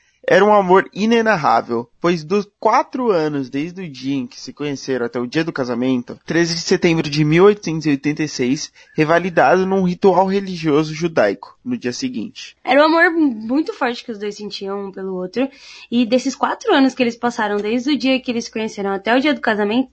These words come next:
Speaker 2: três foram separadas. E aí, inclusive, volta pra aquela questão que a gente mencionou no início, que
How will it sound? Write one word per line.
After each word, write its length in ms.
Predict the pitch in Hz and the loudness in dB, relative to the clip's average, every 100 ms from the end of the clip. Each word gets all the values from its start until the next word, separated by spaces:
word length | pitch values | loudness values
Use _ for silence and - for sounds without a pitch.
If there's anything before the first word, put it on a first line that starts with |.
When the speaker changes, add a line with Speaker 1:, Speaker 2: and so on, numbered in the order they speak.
| - | -2
Speaker 2:
três 320 | 262 294 370 | 2 4 2
foram 220 | 339 311 | 2 2
separadas. 720 | 285 285 294 262 196 185 180 - - - - | 2 2 2 2 2 0 -6 -8 -20 -12 -2
E 80 | |
aí, 60 | 220 | 0
inclusive, 400 | 226 254 240 262 | 2 2 2 2
volta 280 | 254 247 254 | 2 2 0
pra 80 | 269 | 0
aquela 200 | 269 233 | 0 0
questão 280 | 233 226 214 | -2 -6 -6
que 60 | |
a 20 | 214 | -8
gente 180 | 185 | -8
mencionou 560 | 226 208 240 226 220 214 | -8 -6 -4 -2 -2 -2
no 100 | 214 | -2
início, 540 | 214 202 226 339 240 | -4 -2 0 -2 -2
que 60 | - | -6